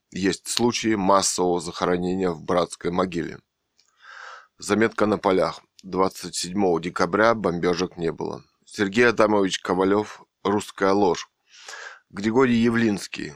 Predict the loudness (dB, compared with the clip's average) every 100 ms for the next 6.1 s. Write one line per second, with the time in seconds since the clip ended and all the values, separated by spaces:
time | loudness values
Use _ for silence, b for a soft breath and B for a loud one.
0 | _ -6 -6 -2 2 2 2 -2 0 -2
1 | 0 0 0 -6 -14 -16 -20 -6 -2 4
2 | 4 4 -4 -12 _ _ 0 0 2 0
3 | 0 -4 -10 _ _ -20 -20 _ _ _
4 | _ _ _ B B B B B B B
5 | B 0 4 6 6 6 4 2 -2 -4